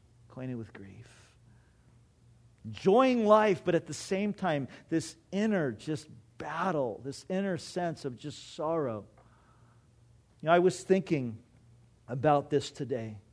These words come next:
That the one person that I think sums up this description of the Lord maybe better than anybody I have ever known was Floyd.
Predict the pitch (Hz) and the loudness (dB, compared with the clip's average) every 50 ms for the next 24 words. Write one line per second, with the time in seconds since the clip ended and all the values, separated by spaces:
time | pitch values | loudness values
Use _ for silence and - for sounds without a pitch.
0 | _ - - _ _ _ _ _ _ - _ _ _ _ _ _ _ _ _ _ | _ -20 -20 _ _ _ _ _ _ -20 _ _ _ _ _ _ _ _ _ _
1 | _ _ _ _ _ _ 143 123 - 170 160 156 170 196 208 226 233 - - - | _ _ _ _ _ _ -14 -2 2 2 4 4 6 6 6 6 4 2 2 4
2 | 202 196 202 196 - - 175 160 147 143 139 147 143 143 139 - 151 156 175 175 | 6 6 6 6 2 -2 -2 0 0 2 4 6 8 8 8 8 8 8 6 6
3 | - - - 165 117 - - - - - 180 165 175 180 143 143 165 151 147 - | 4 0 -2 -4 -4 -4 -8 -12 0 2 2 4 4 2 2 4 4 4 4 2
4 | 131 131 151 147 - - - 156 147 - - - 156 156 147 - - - 147 131 | -2 -4 -4 -4 -4 -10 -10 -10 -10 -10 -6 -2 -2 -2 -2 -2 -4 -4 -2 -2
5 | 123 120 117 - - - - - - - 139 139 123 110 135 135 131 120 139 143 | -2 -2 -4 -8 -14 -20 -20 -14 -4 0 0 0 2 2 0 0 0 2 4 4
6 | 139 131 123 113 123 131 139 143 131 143 135 117 143 139 135 139 117 127 120 110 | 4 4 4 2 0 -2 -2 0 0 -2 0 2 2 2 2 2 0 -2 -4 -4
7 | - 139 139 143 151 135 143 143 143 143 143 - 131 123 117 113 101 - - 123 | -4 -6 -4 -4 -4 -2 -2 -2 -2 -2 -2 -4 -4 -4 -6 -6 -8 -6 -6 -6
8 | 120 110 127 123 120 123 123 117 107 98 92 92 98 - - _ _ _ _ _ | -6 -4 -6 -6 -6 -6 -6 -6 -8 -8 -10 -12 -16 -20 -20 _ _ _ _ _
9 | _ _ _ _ _ _ _ _ - 107 107 - - - 101 107 95 92 92 101 | _ _ _ _ _ _ _ _ -12 -12 -12 -12 -14 -14 -14 -12 -12 -12 -16 -18
10 | - | -20